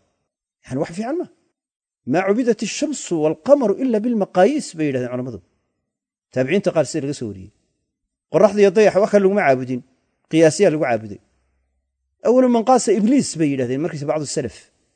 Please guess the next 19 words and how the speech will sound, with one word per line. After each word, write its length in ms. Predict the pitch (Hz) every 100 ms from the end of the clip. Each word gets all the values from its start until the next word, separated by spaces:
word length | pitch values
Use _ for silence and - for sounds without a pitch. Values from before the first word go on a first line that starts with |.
| _ _ _ _ _ -
Cid 100 | 170
wax 120 | -
qiyaasatay 440 | - 160 156 - 220
Ibliis 240 | 214 233
baa 100 | 190
ugu 100 | 190
horreysay. 300 | 185 107 - _ _ _ _ _ _ _ _ -
Ahlucilmiga 360 | 156 165 240 208
qaarkood 300 | 190 185 208
waxay, 160 | 202 -
"أصل 180 | 269 233
الضلال 380 | 214 196 240 226
كل 320 | - 302 294
من 240 | 269 294 277
ضل 280 | 254 240 185
الرأي." 540 | - 196 214 139 101 _ _ _ _ _ _ _ _ _ _ -
Cid 120 | 196
kastoo 380 | - 185 - 214
luntay, 500 | 220 175 151 - 175